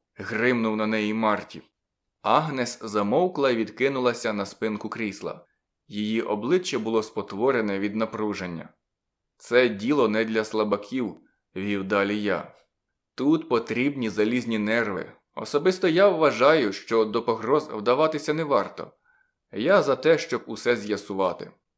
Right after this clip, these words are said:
Темно-карі очі Марті холодно дивилися мені в обличчя. «А ви цікавий об'єкт», — розтягуючи слова, спокійно проказав він. «У кого ж це таке прекрасне діло?»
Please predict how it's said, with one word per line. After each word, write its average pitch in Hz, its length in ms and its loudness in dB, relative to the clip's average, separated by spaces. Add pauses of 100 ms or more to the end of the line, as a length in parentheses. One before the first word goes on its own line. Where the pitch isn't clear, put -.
(520)
Темно-карі 104 800 0 (100)
очі 107 320 -2
Марті 123 560 -4 (120)
холодно 127 580 0
дивилися 113 560 0
мені 104 280 -2
в 101 60 -2
обличчя. 104 580 -4 (680)
«А 131 200 2
ви 123 320 0
цікавий 123 760 0
об'єкт», — 104 640 -4 (280)
розтягуючи 95 760 -2
слова, 101 500 0
спокійно 120 540 -6
проказав 107 640 0
він. 95 300 -6 (480)
«У 107 240 -4
кого 143 320 2
ж 151 140 -8
це 156 160 0
таке 147 340 0
прекрасне 135 720 -2
діло?» 131 600 -4